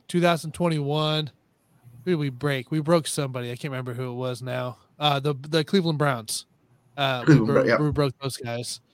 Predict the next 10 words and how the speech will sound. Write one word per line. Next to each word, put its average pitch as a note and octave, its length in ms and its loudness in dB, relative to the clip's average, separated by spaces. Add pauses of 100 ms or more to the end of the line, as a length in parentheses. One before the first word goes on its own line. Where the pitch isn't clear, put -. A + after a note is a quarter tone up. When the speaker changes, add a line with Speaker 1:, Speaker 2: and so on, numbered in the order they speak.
(240)
Speaker 1:
Uh, B2+ 180 -2
and B2+ 140 -2
Baker C#3+ 240 0
Mayfield C3+ 420 -2
in C3 120 -4
that C3 220 -4
team. B2 360 -8 (680)
And C3 580 -2 (360)
last C#3+ 400 0
year D#3+ 320 2